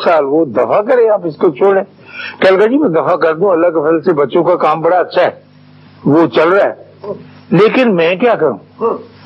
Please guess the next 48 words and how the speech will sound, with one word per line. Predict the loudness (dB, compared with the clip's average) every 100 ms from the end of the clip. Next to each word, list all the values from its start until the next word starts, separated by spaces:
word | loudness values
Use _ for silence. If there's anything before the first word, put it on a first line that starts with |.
| -8 -2
مجھے | 0 2 2
بھی | 2
تو | 2 2
ایک | 2
نشہ | 0 -2 0 -2
چاہیے، | 0 0 0 0
صبح | 0 2 2
اٹھ | 0
کے | 0 0 0 -8 -8
کاغذ | -2 0 0 0 0
لے | 0 0
کے | 0 0
وکیل | 0 0 0
صاحب | 0 0 0
کے | 0 0
جانا، | 0 -2 -4 -8 -14 -6 -2
وکیل | 0 2 2
صاحب | 0 0
سے | -2 -2
چل | -2 0
کے | 0
آگے | 0 0 0
آنا، | 0 0 -2 -4 -12 -6
یہ | 2 2 2
چلتا | 0 0 2 2 2 2
رہتا | 0 0 -2
ہے | 0
سلسلہ۔ | 0 -2 0 -2
شام | 2 0 0
کو | -4
میں | -4 -2
گھر | -4
چلا | -2 0 0
جاتا | 0 -4 -8
ہوں۔ | -18 -20 -20 -20 -16 -16 -16 -20 -20 -14 0
تو | 0 2
اس | -2 0
سے | 0
میں | 2
نے | 0
اندازہ | 0 0 0 0
لگایا | 0 0 0 0 0 -2 -8 -18 -6
کہ | -2
ہمارے | 0 0 0 0
یہاں | 0 -2 -2
پر | -2 -4
تو | 0 0 0
یہ | 0 0